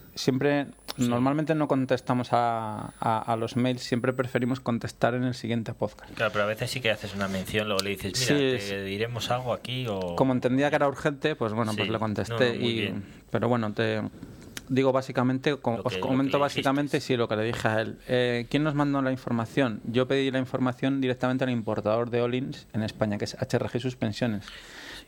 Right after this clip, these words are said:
Speaker 1: Tampoco nos mandaron mucha cosa. Sí que es verdad que me mandaron un manual del amortiguador trasero, de la horquilla no me mandaron nada.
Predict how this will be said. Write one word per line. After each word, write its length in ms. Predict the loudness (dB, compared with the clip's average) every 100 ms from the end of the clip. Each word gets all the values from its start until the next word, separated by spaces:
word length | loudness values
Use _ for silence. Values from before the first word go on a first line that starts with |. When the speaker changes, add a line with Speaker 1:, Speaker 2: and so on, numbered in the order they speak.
| 0
Speaker 1:
Tampoco 380 | 0 2 2 4
nos 160 | 2
mandaron 360 | 2 2 2 2
mucha 260 | -2 -2
cosa. 340 | -2 -2 -4 -6
Sí 160 | -4 0
que 80 | 2
es 80 | 2
verdad 300 | 2 2 2
que 60 |
me 100 | 0
mandaron 520 | 0 4 4 2 -4 -4
un 180 | 0 2
manual 460 | 4 4 2 2 -2 -12 -20 -20 -20 -2
del 100 | 2
amortiguador 480 | 2 2 2 2 2
trasero, 420 | 2 0 0 -2 0
de 80 | 0
la 60 |
horquilla 300 | 0 0 0
no 80 | 2
me 100 | 2
mandaron 400 | 2 2 0 2
nada. 260 | 2 0 -4